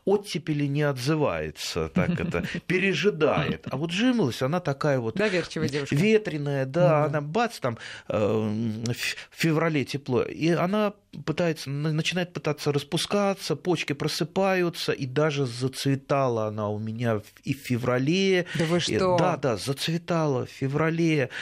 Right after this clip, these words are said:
Speaker 1: То
Speaker 2: На
Speaker 1: есть
Speaker 2: улице?
Speaker 1: на улице, на улице. Очень
Speaker 2: Ох.
Speaker 1: пошло. Она же культура морозостойкая, холодостойкая, то есть, эм,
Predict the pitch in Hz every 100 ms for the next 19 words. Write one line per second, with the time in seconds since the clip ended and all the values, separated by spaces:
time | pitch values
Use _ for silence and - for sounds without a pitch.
0 | - - 185 214 247 247 151 - 147 185
1 | 196 202 147 - 107 131 160 165 120 143
2 | 127 147 - - - - 147 214 170 165
3 | - - 127 - - 165 165 143 143 131
4 | 135 131 - 151 151 139 - 107 - 139
5 | 143 143 - 143 147 123 - 98 - 117
6 | - - 110 117